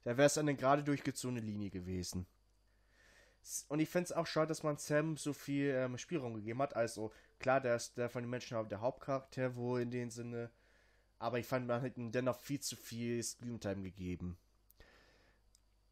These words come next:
Und ich muss sagen, ähm, ich hab, dass die Decepticons jetzt eine neue Armee oder sowas haben oder versteckt haben, finde ich jetzt nicht persönlich nicht so schlimm.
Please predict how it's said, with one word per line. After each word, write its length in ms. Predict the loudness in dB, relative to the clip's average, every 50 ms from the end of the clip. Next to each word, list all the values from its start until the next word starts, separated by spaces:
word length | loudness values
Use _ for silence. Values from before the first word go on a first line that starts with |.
| _ _ _ -2 2
Und 180 | 2 4 4
ich 140 | 2 0 0
muss 300 | 0 0 0 0 2 4
sagen, 460 | 6 8 10 10 10 8 6 2 2 2
ähm, 600 | 4 4 6 4 4 2 0 -2 -4 -4 -6 -8 -10 -16 -20 -20 _ _ _ -20 _ _ _ _ _ _ _ _ _ _ _ _ _ _ _ _ _ _ _ -20 _ _ _ -20 _ -20 _ -20 -20 -20 -20 _ _ _ _ _ _ _ _
ich 160 | -10 2 4
hab, 180 | 4 4 4 2 _ _ _ _ _ _
dass 240 | -2 -2 0 0 0
die 80 | -6
Decepticons 540 | -6 -2 -2 -2 0 0 -2 0 0 0 2
jetzt 180 | 2 0 2 0
eine 80 | 2
neue 180 | 4 6 6 6
Armee 280 | 4 4 2 0 0 2
oder 180 | 2 0 0
sowas 340 | 2 2 2 0 0 -2 -2
haben 200 | -2 0 0 0
oder 100 | -2 -2
versteckt 400 | -4 -6 -10 -4 -4 -4 0 2
haben, 160 | 2 2 2
finde 140 | 2 0 0
ich 80 | 0 0
jetzt 180 | -4 -4 -4
nicht 200 | -10 -10 -12 -10
persönlich 360 | -10 -8 -6 -6 -8 -8 -8
nicht 140 | -10 -10 -10
so 280 | -10 -8 -6 -6 -6 -6
schlimm. 600 | -6 -10 -8 -4 -4 -2 -2 -2 -4 -4 -6